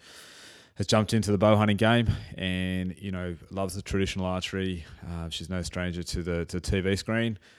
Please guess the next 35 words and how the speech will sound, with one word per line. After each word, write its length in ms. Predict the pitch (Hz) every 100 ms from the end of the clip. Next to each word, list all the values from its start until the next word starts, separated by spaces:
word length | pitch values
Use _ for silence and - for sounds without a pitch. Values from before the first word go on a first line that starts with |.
| _
and, 320 | - 87 85 90
um, 560 | 85 85 87 85 85 - -
you 100 | -
know, 140 | 80 82
where, 240 | 85 85
where 140 | - 87
a 60 |
lot 120 | 85 85
of 60 |
people 320 | - 82 82
would 180 | 80 80
know 140 | 85 82
her 160 | 85
from. 320 | - 90 82 76 113 -
But, 180 | 87 - -
uh, 160 | 90 90
I'll 160 | 82
let 160 | 85 -
the, 100 | 78 _ _ -
let 240 | 101 104
this 160 | 98 -
episode 460 | 90 - 90 85
tell 160 | - 85
that 120 | -
story. 420 | - 87 87 80 - _ - - _ _ -
Um, 440 | 87 85 85 85
so 120 | 80 -
Al 160 | 87
Kidner 400 | 85 87 82 85 80 -
sat 240 | - 117
down 220 | - 104 95
with 160 | 90
Kai 260 | - 95 95
back 340 | 92 90 -
in 300 | 90 87 85